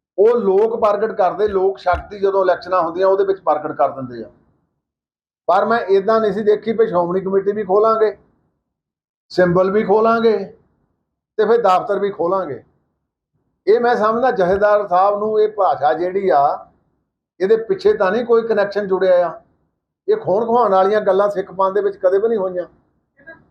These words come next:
ਇਹ ਤਾਂ ਲੋਕ ਸ਼ਕਤੀ ਆ, ਲੋਕ ਪ੍ਰਗਟ ਕਰ ਦੇਣਗੇ। ਠੀਕ ਆ, ਧੜੇ ਬਣਦੇ ਰਹੇ ਤੇ ਧੜੇ ਬਣਦੇ ਰਹਿਣਗੇ, ਪਰ ਇਲੈਕਸ਼ਨਾਂ ਨਿਸਤਾਰਾ ਕਰਦੀਆਂ ਸੀ ਹਰ ਗੱਲ ਦੀਆਂ। ਤੇ ਕੀ ਆਪਾਂ ਹੁਣ ਅੱਜ ਜੇ ਇੰਨੇ ਜ਼ੋਰ ਨਾਲ ਬੋਲਾਂਗੇ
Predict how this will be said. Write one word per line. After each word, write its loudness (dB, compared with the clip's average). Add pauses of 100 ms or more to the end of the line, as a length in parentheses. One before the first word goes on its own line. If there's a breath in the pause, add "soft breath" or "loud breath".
(140)
ਇਹ 4
ਤਾਂ 0
ਲੋਕ 2
ਸ਼ਕਤੀ -2
ਆ, 2
ਲੋਕ -2
ਪ੍ਰਗਟ 0
ਕਰ 0
ਦੇਣਗੇ। -4 (560)
ਠੀਕ 2
ਆ, 4
ਧੜੇ 0
ਬਣਦੇ -2
ਰਹੇ 0
ਤੇ -2
ਧੜੇ 0
ਬਣਦੇ 2
ਰਹਿਣਗੇ, 0 (840)
ਪਰ 2
ਇਲੈਕਸ਼ਨਾਂ 2
ਨਿਸਤਾਰਾ 2
ਕਰਦੀਆਂ 0
ਸੀ -4
ਹਰ 0
ਗੱਲ -2
ਦੀਆਂ। -14 (800)
ਤੇ 4
ਕੀ 0
ਆਪਾਂ 2
ਹੁਣ 0
ਅੱਜ 0 (880)
ਜੇ 2
ਇੰਨੇ 0
ਜ਼ੋਰ 0
ਨਾਲ 2
ਬੋਲਾਂਗੇ 0